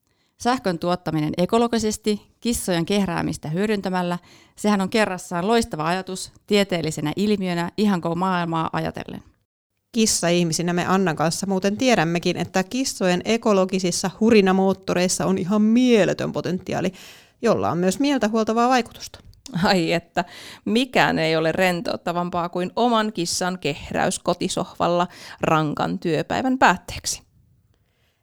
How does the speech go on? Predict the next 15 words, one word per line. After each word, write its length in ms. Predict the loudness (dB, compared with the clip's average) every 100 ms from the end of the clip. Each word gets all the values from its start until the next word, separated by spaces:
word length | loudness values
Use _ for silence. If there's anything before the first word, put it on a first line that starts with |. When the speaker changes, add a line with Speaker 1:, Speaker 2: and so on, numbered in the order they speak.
| _
Speaker 2:
Minä 240 | -4 0
olen 160 | 2 2
muiden 280 | 4 4 4
töideni 320 | 2 4 2
kautta 320 | 2 0 2
saanut 280 | 0 0 0
lähiaikoina 600 | 0 2 2 0 0 -2
perehtyä 440 | 0 0 0 -2 -4
tarkemmin 680 | 0 2 2 -2 -2 -2
sellaiseen 680 | 0 2 2 2 0 -2 -2
mielenkiintoiseen 1000 | 0 2 2 0 -2 -4 -4 -2 -2 -2
termiin 440 | 0 0 0 -2
kuin 280 | 0 0 0 -4
planetaarinen 880 | 0 2 2 0 -4 -6 -6 -6 -6
terveys. 600 | -2 -2 -4 -8 -10 -10